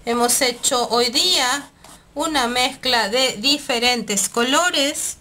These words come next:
que ustedes pueden trabajar fácilmente y espero que les haya servido de algo. Voy a finalmente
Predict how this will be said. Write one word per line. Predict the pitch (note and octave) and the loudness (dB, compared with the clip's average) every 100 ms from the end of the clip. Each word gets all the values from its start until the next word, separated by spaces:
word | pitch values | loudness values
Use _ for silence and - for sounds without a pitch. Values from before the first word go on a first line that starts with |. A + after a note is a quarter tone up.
| - - - - - - - - | -18 -20 -20 -18 -18 -18 -10 -2
que | E4+ E4 | 0 0
ustedes | C4+ - C#4+ C4 B3 A#3 A#3+ - - - - - | -2 -2 0 0 0 0 -2 -2 -4 -6 -14 -4
pueden | G#3 G#3 G3+ A3 A3+ - - - - - - - - - | 0 0 0 -2 -4 -10 -20 -20 -20 -20 -20 -20 -10 0
trabajar | D#4 E4 D#4 C4+ - C#4 C4 B3 - - - | 2 2 2 0 2 2 2 -2 -14 -8 -2
fácilmente | B3 A#3+ - D4 D#4+ F4 D#4 C4+ B3+ C#4 - - - - - - - - - - - - - - - - - - | 0 0 -2 -2 0 0 0 -4 -8 -8 -12 -20 -20 -20 -20 -20 -20 -20 -20 -20 -20 -20 -20 -20 -18 -16 -14 -4
y | C#4+ F4+ F4+ - - - - - - - - - - | 0 0 -2 -8 -20 -20 -20 -20 -20 -20 -20 -12 -4
espero | A#3 - D4 C4+ C4+ | -4 0 2 2 0
que | A#3+ | 0
les | A#3+ - | 2 2
haya | C4+ C4 C4 | 2 2 0
servido | - A#3+ B3 C4 B3+ B3 | 0 -2 -2 -4 -2 -2
de | B3 D4+ | 0 2
algo. | F#4 F4+ C#4+ B3 C4 - - - - - - - | 2 2 -2 -10 -10 -12 -20 -20 -20 -20 -20 -8
Voy | G#3+ A#3 A3 | 0 2 4
a | A3 | 0
finalmente | - A#3 A#3+ C4 C#4+ D#4 D#4+ D4 C4+ A#3+ B3+ | -2 -8 -4 -4 -2 0 0 -2 -4 -4 -4